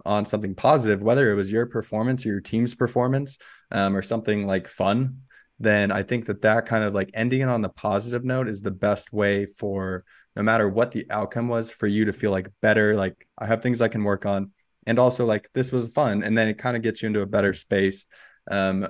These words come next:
rather than, I mean, I, I know it. I played with guys who that car ride home was, like, dreaded. And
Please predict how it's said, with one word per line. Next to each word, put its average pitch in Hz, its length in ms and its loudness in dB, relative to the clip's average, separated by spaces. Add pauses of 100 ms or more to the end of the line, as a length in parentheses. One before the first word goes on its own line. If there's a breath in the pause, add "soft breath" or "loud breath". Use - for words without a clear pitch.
(180)
rather 110 360 2
than, 101 200 -2
I 95 60 -2
mean, 98 280 -4
I, 101 320 -2 (340)
I 98 160 -2
know 101 260 -2
it. 107 160 -4
I 98 260 -4 (120)
played 107 220 -2
with 123 160 -2
guys 98 300 0
who 98 420 0 (480 soft breath)
that 107 180 4
car 131 200 4
ride 120 160 6
home 110 260 -2
was, 107 140 0
like, 101 200 0
dreaded. - 400 -2 (300)
And 98 640 -4